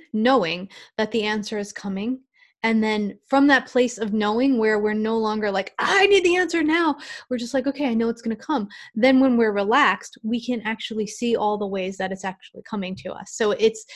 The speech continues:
it's about relaxing and allowing, because where a lot of us have, have kind of strayed in the past, like,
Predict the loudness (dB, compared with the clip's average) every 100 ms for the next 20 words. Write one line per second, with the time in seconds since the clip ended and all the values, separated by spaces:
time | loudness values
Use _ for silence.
0 | -20 -10 -6 2 2 4 2 2 0 -2
1 | -2 0 -2 -2 -4 -2 -2 -2 -2 -6
2 | -6 -6 0 -2 -2 -20 -20 -20 _ _
3 | 2 4 6 4 4 4 4 2 0 0
4 | -2 -4 _ _ -2 0 0 -2 -2 0
5 | -2 -2 4 4 4 0 0 0 0 0
6 | 0 0